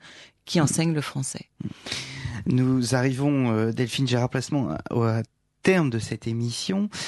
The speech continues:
Speaker 2: Peut-être une question subsidiaire qui, à elle seule, euh, vaudrait une émission. Il existe encore une influence culturelle française en Égypte aujourd'hui ?
Speaker 1: Oui, pour avoir vécu, euh, en Égypte, euh, c'est vraiment la langue de l'élite. Ça l'était déjà dans l'entre-deux-guerres.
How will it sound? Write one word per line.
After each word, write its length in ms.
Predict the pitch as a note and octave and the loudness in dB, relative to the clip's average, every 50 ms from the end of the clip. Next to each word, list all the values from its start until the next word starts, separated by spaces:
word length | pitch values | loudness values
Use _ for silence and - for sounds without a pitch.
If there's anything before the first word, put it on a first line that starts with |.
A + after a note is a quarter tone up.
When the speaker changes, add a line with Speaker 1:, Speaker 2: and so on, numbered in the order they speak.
| - - - - | -10 -12 -6 -2
Speaker 2:
Peut-être 340 | - C3 C3+ - E3+ - - | 0 0 0 0 -2 -2 0
une 140 | C#3 B2+ A#2+ | 0 0 0
question 360 | - - C#3+ - - - C#3 | 0 -2 -2 -2 -2 -2 -2
subsidiaire 800 | B2 - - D3 C3 A#2+ B2 B2+ C3 B2+ B2 D3+ D3+ C3 A2+ - | -2 0 0 0 0 0 0 -2 -2 0 0 0 0 0 -2 -6
qui, 300 | - - A#2 A2+ A2+ A2 | -6 -4 -2 0 2 2
à 60 | A2+ | 2
elle 140 | A2+ A2+ A2+ | 2 0 0
seule, 280 | - - - D#3 C#3+ C3+ | -2 -2 -2 0 0 2
euh, 180 | A#2+ A2+ A2+ - - - - - - | 0 0 -2 -4 -8 -14 -14 -10 -6
vaudrait 260 | - - - C3 C3+ | -4 -2 2 2 2
une 120 | C3 B2 A#2+ | 4 4 4
émission. 600 | A#2+ A#2+ B2 B2 A#2+ A#2+ - - - E3+ F3+ G3 - - - - - | 4 2 2 0 0 -2 -2 -2 0 0 0 0 -2 -6 -12 -8 -4
Il 180 | - D#3 C#3+ D3+ | 0 2 2 2
existe 380 | D#3 C#3+ C#3 E3+ F3 - - | 2 2 -2 -4 -4 0 0
encore 360 | E3 C#3+ C3 - E3 D#3+ C#3+ | 0 0 0 -2 -2 -2 -2
une 140 | D3 C3 C3 | 0 0 2
influence 500 | C3+ C3 - - - C3 C3 C#3 C#3+ - | 0 0 0 -2 -2 0 0 0 -2 -4
culturelle 440 | - - C3 A#2 - B2+ B2 C3 C3 | -4 -6 -6 -4 -2 0 0 0 0
française 480 | - - - B2+ - - C3 C3+ C3+ C#3+ | -2 -2 -4 -2 0 0 0 0 0 0
en 100 | C3+ B2+ | 0 2
Égypte 460 | A#2+ A#2 A#2 A#2 B2+ C#3 - - - | 2 0 0 0 0 -2 -2 -2 -2
aujourd'hui ? 500 | B2 A#2 A#2+ A2+ A2+ A#2 A2+ A#2 C3+ E3+ - - - - - - - - - - _ _ _ | -2 0 0 -2 -2 -2 -2 -2 -2 -4 -6 -10 -16 -16 -14 -14 -14 -16 -18 -20 _ _ _
Speaker 1:
Oui, 320 | - E3 E3+ F3 D3+ C#3+ E3 _ | 4 6 6 6 6 4 -2 _
pour 180 | - - F3 E3+ | 2 4 6 6
avoir 260 | F3 E3+ G3+ G#3 G3+ | 6 6 4 4 4
vécu, 500 | F#3+ G#3+ G3 - - A3+ A3+ A#3 A#3+ A3+ - - | 4 2 0 0 0 2 4 6 6 4 4 4
euh, 220 | E3+ E3 D#3+ D#3 - | 4 6 6 4 4
en 120 | - E3+ E3+ | 4 4 6
Égypte, 600 | E3+ E3 E3+ E3 - F#3+ F#3+ F#3 - - - - E3+ | 6 6 6 6 4 4 2 2 0 -2 -2 2 4
euh, 360 | D3+ C#3+ C3+ C3 B2+ B2+ - - _ _ _ _ _ _ - | 6 6 6 6 4 4 2 0 _ _ _ _ _ _ -4
c'est 180 | - - G3 | 0 2 2
vraiment 420 | E3 D3+ E3 E3+ E3 D#3+ D#3 C#3+ - - | 4 4 4 4 4 4 2 0 0 0
la 140 | D#3+ D#3 D3 | 2 2 2
langue 200 | C#3 C#3+ D3 D3 | 2 2 0 2
de 100 | C3+ D3 | 2 2
l'élite. 360 | C#3 C#3+ C#3+ C3+ C#3+ D#3 - | 2 2 2 2 0 -2 -2
Ça 220 | - - - F#3 | 0 2 4 6
l'était 320 | F#3 F#3+ F#3+ - A3+ A3+ G#3+ | 6 4 4 4 2 0 2
déjà 320 | G3 F3+ E3+ F3 E3 E3 | 2 2 2 2 2 2
dans 100 | E3 D3+ | 2 2
l'entre-deux-guerres. 720 | C#3+ C#3+ C#3 - - D3 C#3+ C#3 - C#3+ D3 D#3+ F#3 F#3+ | 2 0 0 0 -2 0 0 2 2 2 4 4 2 2